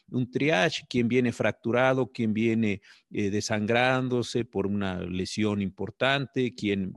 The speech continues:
tiene algún mal menor. Es decir, es un ejercicio habitual dentro de la medicina de urgencia para ustedes ir haciendo esta clasificación, lo digo con el mayor respeto a las personas, pero esta clasificación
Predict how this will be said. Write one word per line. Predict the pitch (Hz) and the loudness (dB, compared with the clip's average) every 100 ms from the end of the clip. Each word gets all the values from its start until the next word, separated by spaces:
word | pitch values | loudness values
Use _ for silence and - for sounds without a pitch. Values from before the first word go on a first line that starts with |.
| - | -2
tiene | 110 113 104 - - _ | 0 2 0 -4 -16 _
algún | - 101 95 107 104 101 - | -6 -4 -2 -2 0 -2 -4
mal | 107 113 | -4 -2
menor. | 110 120 165 | 0 0 0
Es | 139 | 0
decir, | 151 135 | 0 0
es | 170 - | 0 0
un | 175 | 0
ejercicio | 180 - 127 - 165 - 147 | 0 0 0 -2 -4 -2 -2
habitual | 123 113 135 139 143 123 - - - _ | -2 -4 0 2 2 0 -6 -18 -20 _
dentro | 117 117 104 113 | 0 0 0 0
de | 107 | 2
la | 98 98 | 0 -2
medicina | 98 107 104 - 123 135 | 0 -2 -2 -2 -2 0
de | 135 | 0
urgencia | 147 139 139 135 - 135 135 | 2 0 -2 -2 -2 -2 -2
para | - 107 101 | 0 0 0
ustedes | - - 135 127 131 - - - _ | -2 0 2 2 -2 -4 -14 -20 _
ir | 135 143 | 2 2
haciendo | - 135 135 123 | 0 0 0 0
esta | 123 - 123 | 0 0 -4
clasificación, | - 110 101 104 - 104 104 - 135 143 | -2 -4 -4 -6 -8 -6 -6 -2 -2 0
lo | 107 | 0
digo | 120 120 | 2 0
con | 110 104 | -2 -4
el | 101 | -4
mayor | 98 104 107 | -2 -2 -2
respeto | 107 - 107 - | -4 -4 -6 -4
a | 107 | -4
las | 107 | -4
personas, | - 127 127 135 147 | -6 -6 -4 -6 -8
pero | - | -6
esta | 113 - 110 | -6 -6 -6
clasificación | 104 98 101 - 95 95 - 117 113 | -6 -6 -8 -10 -8 -8 -2 -2 -2